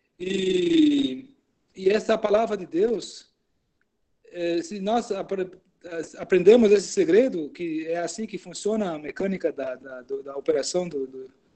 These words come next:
da, na, na, no coração das pessoas, podemos também aplicar a nós. Devemos ter um respeito muito profundo pela palavra de Deus.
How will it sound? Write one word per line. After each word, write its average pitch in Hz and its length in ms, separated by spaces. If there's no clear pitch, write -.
da, 147 140
na, 151 420
na, 151 220
no 151 100
coração 160 380
das 170 100
pessoas, 214 600
podemos 180 400
também 190 160
aplicar 180 340
a 156 80
nós. 196 460
Devemos 208 280
ter 254 80
um 233 120
respeito 233 540
muito 262 400
profundo 269 580
pela 180 180
palavra 156 340
de 135 80
Deus. 120 440